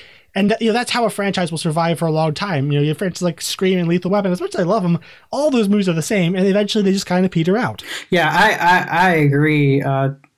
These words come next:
Speaker 2: totally. And so I don't, I don't understand the reluctance by some to, to not allow for that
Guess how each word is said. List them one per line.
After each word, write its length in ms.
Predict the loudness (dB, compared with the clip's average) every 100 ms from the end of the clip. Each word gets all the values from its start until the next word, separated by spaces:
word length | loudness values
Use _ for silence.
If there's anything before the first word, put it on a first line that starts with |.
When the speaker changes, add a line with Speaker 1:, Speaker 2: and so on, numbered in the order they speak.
| _ _
Speaker 2:
totally. 560 | -2 2 4 4 2 2
And 160 | 2 2
so 140 | 2
I 160 | 2 2
don't, 180 | 0
I 120 | 0 0
don't 180 | 0
understand 640 | 0 0 0 0 0 2 2
the 80 | 2
reluctance 1080 | 2 2 0 -2 0 0 -2 -4 -4 -4
by 320 | -6 -2 -2
some 600 | -2 -2 0 2 2 2
to, 640 | 0 -2 0 2 0 -2 -6 -14 -20 _ _ -6
to 140 | 0
not 380 | 2 4 0 0
allow 520 | 0 0 0 0 0
for 260 | -2 -2 0
that 460 | 0 0 -2 -8